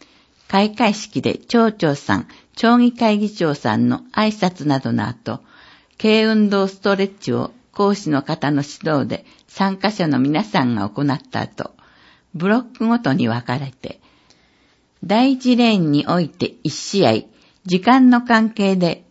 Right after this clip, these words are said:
第六レーンにおいて一試合のリーグ戦、計二試合が行われました。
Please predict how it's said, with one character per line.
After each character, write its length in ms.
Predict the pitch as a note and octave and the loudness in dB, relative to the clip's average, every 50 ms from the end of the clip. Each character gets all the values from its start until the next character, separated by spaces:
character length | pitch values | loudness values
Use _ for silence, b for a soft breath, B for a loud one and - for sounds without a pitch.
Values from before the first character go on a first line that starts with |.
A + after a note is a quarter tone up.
| - | -10
第 320 | - - F#3+ G3 G#3+ A#3+ B3 | -6 0 2 2 4 4 2
六 260 | B3+ B3 B3 B3 A#3 | 2 0 0 0 0
レ 200 | A3+ A3 G#3+ G3 | 2 2 2 2
ー 100 | D#3 C#3 | 4 4
ン 80 | B2+ B2 | 4 4
に 100 | B2 C3 | 4 4
お 100 | C3+ B2+ | 2 2
い 80 | B2+ B2+ | 0 -2
て 260 | - - A#2 F#2+ - - - | -4 -6 -6 -6 -6 -4 -6
一 80 | D#3+ | -6
試 320 | D3+ - - - - A#3+ A#3 | -6 -6 -8 -4 0 2 2
合 180 | G3 D#3+ C#3 | 2 2 2
の 140 | C3 A#2 A2+ | 0 0 0
リ 220 | A2 C3 D3+ E3 E3 | 0 0 0 0 0
ー 60 | E3 | -2
グ 100 | E3 D#3+ | -4 -6
戦、 340 | - - B2+ A#2 A#2 - B B B B B B B B B | -4 -4 -4 -4 -4 -6 B B B B B B B B B
計 280 | - C4 C4+ B3 F#3+ E3 | 0 2 4 4 4 2
二 160 | D3+ D#3+ F3 | 0 0 -2
試 200 | F3 - C#4 C4 | -2 0 0 2
合 100 | A#3 G#3+ F3 C#3+ | 2 2 2 2
が 200 | C#3+ B2 A2 G#2+ | 2 2 2 0
行 200 | - - C#3+ D3 | 0 0 0 0
わ 240 | C#3 B2 B2+ A#2+ A#2 | 2 0 0 0 -2
れ 100 | A#2+ A#2+ | -2 -2
ま 140 | B2 - | -4 -4
し 180 | - - - - | -8 -12 -14 -8
た。 140 | - - | -8 -8